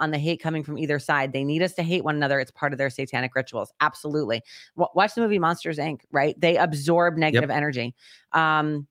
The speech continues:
Speaker 1: if you know anything about frequency and vibration, you'll know what I'm talking about. Most, most definitely. So, uh, and we use frequency and vibration. I'll tell you when,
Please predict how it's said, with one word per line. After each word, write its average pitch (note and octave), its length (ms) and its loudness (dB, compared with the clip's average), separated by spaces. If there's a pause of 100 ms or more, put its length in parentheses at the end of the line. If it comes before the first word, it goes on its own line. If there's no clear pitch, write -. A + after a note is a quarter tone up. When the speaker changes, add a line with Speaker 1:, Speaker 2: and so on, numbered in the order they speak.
(140)
Speaker 1:
if F3 160 -2
you F3 40 0
know F3+ 120 4
anything F#3+ 240 2
about F3 220 4
frequency E3+ 420 -2
and E3 100 -2
vibration, D3+ 500 0
you'll D3 140 -2
know C#3+ 100 0
what C3+ 120 2
I'm C3 80 -4
talking B2+ 260 0
about. A2 260 2
Most, D3+ 380 0
most D3+ 240 -4
definitely. - 480 -4 (460)
So, B2+ 400 2 (120)
uh, C3+ 320 4 (360)
and D3 160 4
we D#3 80 2
use E3+ 320 2
frequency D#3 540 -4
and C#3+ 100 -2
vibration. C#3+ 560 0
I'll C#3+ 80 2
tell D#3+ 140 2
you D3+ 100 4
when, C3 240 0